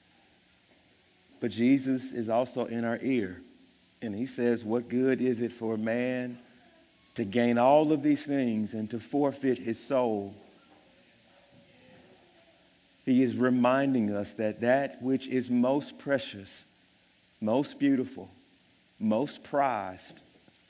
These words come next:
most valuable, most stable, most secure is you.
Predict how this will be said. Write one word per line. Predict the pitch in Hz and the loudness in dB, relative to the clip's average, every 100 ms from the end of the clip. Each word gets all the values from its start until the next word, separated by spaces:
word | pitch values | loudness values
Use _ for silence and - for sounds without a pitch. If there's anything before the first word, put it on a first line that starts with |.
| _ | _
most | 104 110 160 160 | 0 4 2 0
valuable, | - 147 135 120 107 101 | -2 2 2 0 -2 -6
most | 95 104 139 175 | -4 0 2 2
stable, | - 143 135 110 101 98 | -2 0 2 2 -2 -2
most | 104 147 180 | 2 4 4
secure | 170 160 - 110 98 98 - - _ _ _ _ _ _ - _ _ _ _ _ _ _ _ - | 0 -4 -2 -2 -2 -6 -16 -20 _ _ _ _ _ _ -20 _ _ _ _ _ _ _ _ -14
is | 95 87 | -14 -8
you. | 123 101 | -2 -2